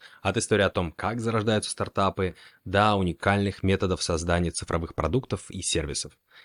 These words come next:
Мы затронем не только бизнес-модели, но и личный опыт успехов и провалов.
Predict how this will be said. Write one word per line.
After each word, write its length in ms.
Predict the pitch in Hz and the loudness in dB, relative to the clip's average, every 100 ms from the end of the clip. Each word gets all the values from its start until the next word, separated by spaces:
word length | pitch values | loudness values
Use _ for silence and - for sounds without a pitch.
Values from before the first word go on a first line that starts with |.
| - - | -8 0
Мы 100 | 95 | 4
затронем 360 | 90 95 80 | 4 2 2
не 80 | 78 | 0
только 260 | 110 143 110 | 0 2 0
бизнес-модели, 1000 | 92 104 95 87 - - 95 87 82 78 | 4 4 6 2 0 -2 -2 0 0 2
но 160 | 92 | 2
и 60 | 95 | 4
личный 340 | 98 - - | 4 0 -4
опыт 360 | - 87 85 76 | -4 -4 -4 -6
успехов 540 | - - 123 175 - - | -8 -2 0 0 -4 -8
и 100 | 107 | -6
провалов. 540 | - 82 80 71 - | 0 0 0 -2 -8